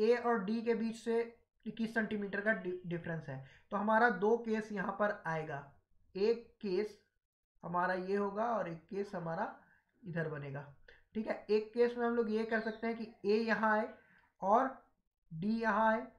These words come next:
डी, ए और D के बीच में कितना difference है? इक्कीस centimeter का, तो इक्कीस यहाँ लिख दिया।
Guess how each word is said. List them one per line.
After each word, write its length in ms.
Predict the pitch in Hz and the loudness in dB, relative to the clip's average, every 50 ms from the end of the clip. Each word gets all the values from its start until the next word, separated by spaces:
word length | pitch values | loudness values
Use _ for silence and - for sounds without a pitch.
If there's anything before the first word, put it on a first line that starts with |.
| _ _ _ _ _ - | _ _ _ _ _ -8
डी, 440 | 170 160 208 233 240 233 233 - _ - | -4 -2 0 0 -2 -2 -8 -10 _ 0
ए 120 | 220 226 | 6 6
और 160 | 240 233 226 214 | 6 8 6 4
D 140 | 202 233 | 2 2
के 100 | 233 233 | 4 4
बीच 240 | 226 208 233 226 - | 2 2 2 -2 -4
में 80 | - 226 | -6 -4
कितना 260 | 233 226 233 233 233 | -4 -2 0 2 2
difference 360 | 233 226 233 233 240 233 220 240 | 2 2 2 0 0 -2 -2 -2
है? 160 | 254 254 - - | -4 -6 -6 -10
इक्कीस 360 | 196 165 - 214 214 202 - | -12 -8 -4 -2 -2 -2 -2
centimeter 480 | - 196 180 165 170 165 160 156 165 170 | -4 -4 -4 -4 -4 -6 -6 -4 -6 -2
का, 120 | 175 226 | -2 -2
तो 120 | 240 240 233 - | -2 -2 -4 -10
इक्कीस 420 | 214 185 - - 208 214 - - 196 | -10 -10 -6 -4 -4 -4 -4 -6 -8
यहाँ 240 | 185 165 170 160 | -6 -6 -6 -6
लिख 100 | 151 147 | -6 -10
दिया। 260 | 160 156 151 143 139 | -12 -12 -12 -12 -12